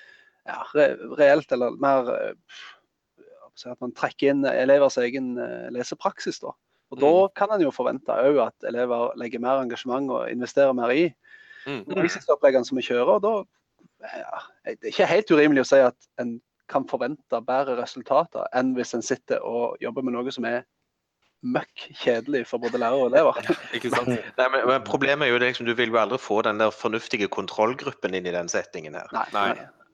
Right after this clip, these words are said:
Speaker 3: Altså.
Speaker 2: Og, og, og det er rent sånn, eh, sånn, et mildt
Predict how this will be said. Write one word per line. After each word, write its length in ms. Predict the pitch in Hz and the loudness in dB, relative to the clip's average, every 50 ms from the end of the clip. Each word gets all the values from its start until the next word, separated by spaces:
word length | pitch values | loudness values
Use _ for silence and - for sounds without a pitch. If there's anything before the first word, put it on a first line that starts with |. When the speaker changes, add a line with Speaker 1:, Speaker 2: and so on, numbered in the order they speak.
| _ - | _ -10
Speaker 3:
Altså. 260 | 92 95 - 101 - - - - - - - - _ _ _ - | -8 -6 -6 -6 -6 -6 -10 -12 -14 -16 -20 -20 _ _ _ 0
Speaker 2:
Og, 140 | 139 156 165 | 0 0 0
og, 140 | 160 151 151 | 0 2 2
og 120 | 143 139 | 2 4
det 100 | 127 131 | 4 4
er 80 | 127 120 | 6 6
rent 180 | 123 127 123 - | 4 2 2 0
sånn, 220 | 127 120 117 110 | -2 -2 -2 -4
eh, 300 | - 117 113 110 117 117 120 120 | -6 -6 -2 0 0 0 0 0
sånn, 340 | 120 113 104 110 110 117 117 - 127 | -2 -4 -6 -8 -10 -12 -6 -4 -4
et 120 | 123 117 127 | -4 -4 -2
mildt 460 | 123 131 139 139 139 - - - | -2 0 0 -2 -4 -8 -8 -8